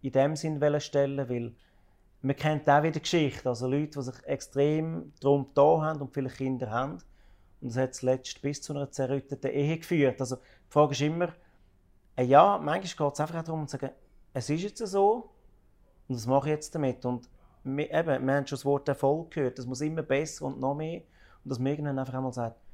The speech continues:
es ist so und es ist gut so. Okay, Punkt. Und von dort dann schaut, was haben wir noch für andere Themen in unserem Leben, als irgendetwas im Nachspringen oder, äh,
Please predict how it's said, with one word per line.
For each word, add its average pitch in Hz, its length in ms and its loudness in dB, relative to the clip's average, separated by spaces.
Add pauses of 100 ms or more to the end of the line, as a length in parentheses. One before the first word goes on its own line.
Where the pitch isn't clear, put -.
(280)
es 127 160 0
ist 190 240 0
so 202 320 -4 (580)
und 160 160 2
es 110 100 -4
ist 113 140 -8
gut 185 300 4
so. 127 400 -4 (800)
Okay, 120 420 2
Punkt. 113 480 -10 (540)
Und 123 80 -8
von 127 120 -4
dort 151 260 2
dann 143 120 -4
schaut, 139 240 -2 (380)
was 113 160 -8
haben 123 120 -4
wir 123 60 -4
noch 123 120 -4
für 123 140 -4
andere 147 320 0
Themen 135 340 -4
in 131 100 -4
unserem 131 280 -8
Leben, 123 240 -8
als - 200 -10 (480)
irgendetwas 131 520 0
im 123 120 -4
Nachspringen 135 840 -4
oder, 123 300 -6
äh, 110 300 -6